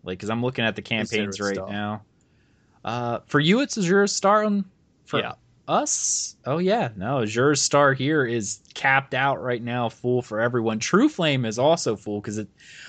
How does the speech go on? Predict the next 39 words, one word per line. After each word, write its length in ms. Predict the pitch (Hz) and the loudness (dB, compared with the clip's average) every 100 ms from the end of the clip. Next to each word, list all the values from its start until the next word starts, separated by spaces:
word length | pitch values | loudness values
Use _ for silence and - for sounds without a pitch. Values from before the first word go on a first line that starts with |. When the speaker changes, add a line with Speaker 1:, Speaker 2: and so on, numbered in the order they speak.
| - | -2
Speaker 1:
I 80 | 180 | -2
think 340 | 190 339 - 185 | 0 -4 -6 2
the 120 | 180 | 2
reason 400 | 160 170 170 156 | 2 0 0 4
why 140 | 147 | 2
so 220 | 143 151 | 2 -2
many 240 | 151 139 127 | 0 -2 -6
people 540 | - 123 131 135 127 | -8 -10 -4 -4 -4
are 280 | 120 107 101 | -6 -4 -4
going 460 | 98 101 92 113 135 | -6 -6 -4 -4 -2
to 120 | 156 | -2
these 260 | 139 147 143 | -2 -2 0
ones 300 | 147 151 135 | 0 0 2
now, 400 | 143 156 180 180 | 4 4 4 0
and 120 | 110 | -4
let 140 | 117 117 | -2 -2
me, 340 | 113 107 104 - | -4 -2 -4 -4
let 100 | 120 | -4
me 120 | 113 | -4
fill 180 | 120 110 | -2 0
this 160 | 98 | 2
out, 180 | 117 104 | 2 2
'cause 120 | 117 | 4
I 80 | 135 | 4
was 120 | 147 165 | 4 2
looking 220 | 233 175 | 0 -2
at 80 | - | -2
some 240 | 160 147 | 0 0
of 60 | 120 | 0
the 120 | 110 | 2
other 200 | 147 120 | 2 2
ones 540 | 87 87 90 - - _ _ - - | 0 -4 -6 -6 -10 _ _ -18 -10
and 80 | |
how 180 | 117 131 | 0 2
they're 140 | 123 113 | 2 0
not 320 | 113 123 123 | 0 0 -2
really 300 | 117 107 95 | -4 -2 -4
that 360 | 101 104 104 - | -2 -2 -4 -12
full. 680 | - - 95 98 135 185 | -20 -10 -6 -2 -2 -2